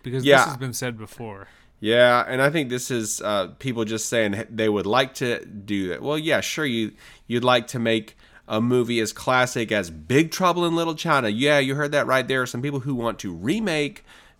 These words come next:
Speaker 2: Big Trouble in Little China. That's a hard no from me.
Speaker 1: So, yeah, this is James Wan, uh, director of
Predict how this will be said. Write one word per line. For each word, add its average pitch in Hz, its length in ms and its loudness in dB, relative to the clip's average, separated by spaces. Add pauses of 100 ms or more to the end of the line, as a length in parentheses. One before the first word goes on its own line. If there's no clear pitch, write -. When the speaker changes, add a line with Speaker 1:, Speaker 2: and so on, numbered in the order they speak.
(160)
Speaker 2:
Big 147 200 0
Trouble 151 380 2
in 143 60 0
Little 143 200 0
China. 120 320 -2
That's 101 180 -6
a 85 140 -4
hard 160 460 0
no 143 340 2
from 139 240 -6
me. 50 440 -10 (420)
Speaker 1:
So, - 180 -4
yeah, 147 200 4
this 151 200 -2
is 170 140 -2
James 147 440 0
Wan, 123 440 -2
uh, 117 540 -6
director 123 480 -4
of 110 300 -8